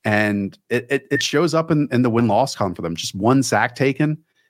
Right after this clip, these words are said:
and, like, this reshuffled offensive line, I think, is playing at a, a decently high level. Again, the Bucs right now are three and one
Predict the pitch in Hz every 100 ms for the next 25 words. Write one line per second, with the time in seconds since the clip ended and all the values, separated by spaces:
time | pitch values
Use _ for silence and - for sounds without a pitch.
0 | _ 117 110 104 110 101 110 117 127 120
1 | 117 104 104 98 98 98 98 87 80 98
2 | 92 - 98 95 90 80 85 - _ _
3 | _ 98 95 101 - - 92 90 92 90
4 | 85 - 107 104 92 107 120 - 107 92
5 | 82 80 87 87 85 - - - 113 131
6 | 143 98 82 80